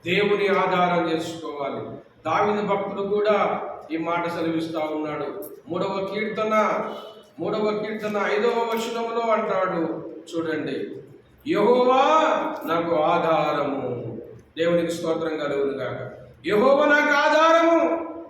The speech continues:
కావున నేను పండుకొని నిద్రపోయి మేలుకొందును.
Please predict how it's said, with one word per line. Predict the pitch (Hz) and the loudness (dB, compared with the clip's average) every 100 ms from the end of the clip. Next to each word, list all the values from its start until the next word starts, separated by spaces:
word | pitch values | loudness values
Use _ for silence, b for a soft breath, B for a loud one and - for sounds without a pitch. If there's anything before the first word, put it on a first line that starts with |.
| - _ _ 233 | -20 _ _ -2
కావున | 269 294 294 285 | 2 4 4 4
నేను | 269 262 254 247 - - - - 185 | 4 4 4 4 0 -4 -6 -8 -4
పండుకొని | 208 208 208 208 208 | 0 0 2 0 0
నిద్రపోయి | 196 196 180 190 180 | -2 -2 -2 -2 -2
మేలుకొందును. | 185 175 170 170 165 160 147 143 | -2 -2 -2 -2 -2 -2 -4 -6